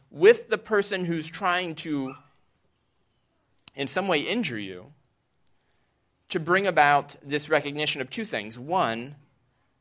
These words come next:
that you are someone who is made in God's image, so it's kind of a standing up for yourself kind of a thing, and at the same time,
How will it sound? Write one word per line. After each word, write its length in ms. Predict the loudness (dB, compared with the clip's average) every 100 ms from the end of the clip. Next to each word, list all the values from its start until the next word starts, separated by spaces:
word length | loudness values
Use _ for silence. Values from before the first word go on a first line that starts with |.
| _ _ _ _ _ _
that 220 | -2 0
you 180 | 0 0
are 140 | 2 2
someone 400 | -2 -6 -4 -4
who 160 | -2
is 100 | -2
made 220 | -2 -2
in 120 | -2 0
God's 300 | 2 2 -2
image, 560 | -8 -8 -10 -14 -14 _ _ _ _ _ _ _ _ _ _ _ _
so 160 | -8 -8
it's 100 | -8
kind 380 | -2 2 4 4
of 100 | 2
a 60 |
standing 440 | -2 -2 -4 -2 0
up 180 | -2 -2
for 80 |
yourself 480 | -2 -2 0 0 0
kind 220 | -4 -6
of 100 | -8
a 40 | -10
thing, 440 | -8 -8 -8 -14 _ _ _ _ -20 -4
and 200 | 0 0
at 140 | 0
the 80 | -4
same 360 | -4 -6 -6
time, 580 | -4 -2 0 -2 -8 -18